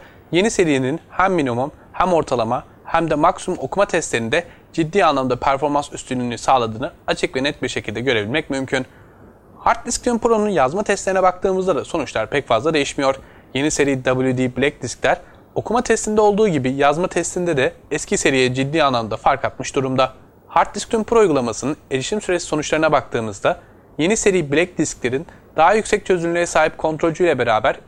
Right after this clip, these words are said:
erişim süresi noktasında ciddi avantajlara sahip olduğunu söylemek mümkün. Sıradaki tablomuz sabit disk testlerinde sıklıkla kullandığımız kristal disk mark sonuçlarını içermekte. Tabloya baktığımızda sıralı okuma ve yazma performansında ve aynı zamanda beş yüz on iki K okuma ve yazma performansında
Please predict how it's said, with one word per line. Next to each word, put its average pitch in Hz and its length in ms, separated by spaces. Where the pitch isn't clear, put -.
erişim 180 320
süresi 175 280
noktasında 127 500
ciddi 147 300
avantajlara 120 540
sahip 147 340
olduğunu 113 260
söylemek 131 480
mümkün. 131 340
Sıradaki 175 420
tablomuz 147 560
sabit 170 380
disk - 180
testlerinde 131 480
sıklıkla 185 460
kullandığımız 123 640
kristal 165 440
disk 196 220
mark 139 160
sonuçlarını 127 400
içermekte. 143 600
Tabloya 139 380
baktığımızda 120 640
sıralı 175 340
okuma 196 340
ve 180 80
yazma 151 260
performansında 135 800
ve - 40
aynı 185 260
zamanda 151 440
beş 156 160
yüz - 100
on 190 60
iki - 200
K 139 160
okuma 151 400
ve 131 40
yazma 147 240
performansında 127 800